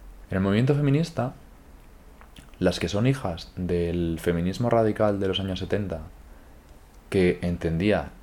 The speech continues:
que tu sexo condiciona tu género porque se partió de ese punto, de que el género era algo que iba aparte del sexo y de que las diferencias entre hombres y mujeres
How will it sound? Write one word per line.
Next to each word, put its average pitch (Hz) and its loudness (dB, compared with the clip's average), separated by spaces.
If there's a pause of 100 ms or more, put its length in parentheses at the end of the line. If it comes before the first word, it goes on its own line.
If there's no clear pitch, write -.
(140)
que 92 0
tu 85 -4
sexo 90 -2
condiciona 95 -2
tu - -6
género 92 -2
porque - -4 (280)
se - -6
partió 73 -4
de 80 0
ese - -8
punto, - -2 (180)
de 73 -4
que - -2
el 71 -4
género 98 -2
era 82 -2
algo 95 2
que 80 -2
iba 82 2
aparte 82 -2
del 87 0
sexo - -10
y 85 -2
de 76 -2
que 73 -4
las 73 -2
diferencias 87 -6
entre 78 -6
hombres 76 -4
y - -4
mujeres 82 -4